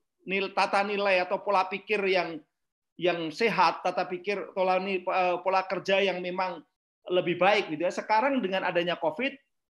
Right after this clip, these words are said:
<clears throat> mau tidak mau sudah semakin banyak orang menggunakan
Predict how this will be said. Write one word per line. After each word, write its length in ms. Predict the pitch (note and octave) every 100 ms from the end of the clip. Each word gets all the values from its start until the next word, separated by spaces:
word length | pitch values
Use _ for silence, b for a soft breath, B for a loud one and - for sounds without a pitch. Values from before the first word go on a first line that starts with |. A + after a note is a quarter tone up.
| _ _
<clears throat> 720 | - - - _ _ _ _ -
mau 160 | G3+ G3+
tidak 180 | G3+ F#3+
mau 160 | G#3 A#3+
sudah 260 | G3+ F#3 -
semakin 400 | - G#3 G#3 A3
banyak 300 | E3+ D#3 G#3
orang 240 | E3+ F3+ F3+
menggunakan 640 | D3 C#3 C3 B2+ E3+ F3